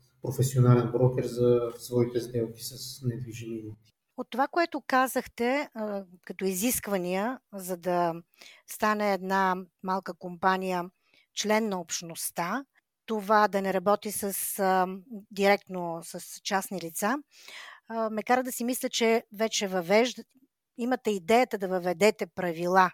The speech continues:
Speaker 2: по които да се работи. А, други, които да елиминират некоректните практики в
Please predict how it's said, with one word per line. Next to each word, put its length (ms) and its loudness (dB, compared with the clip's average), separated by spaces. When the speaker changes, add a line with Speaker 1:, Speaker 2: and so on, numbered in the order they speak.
Speaker 2:
по 80 -20
които 420 -8
да 80 -6
се 180 -2
работи. 520 -2
А, 240 -2
други, 680 0
които 300 -6
да 160 4
елиминират 560 0
некоректните 640 -4
практики 520 0
в 120 6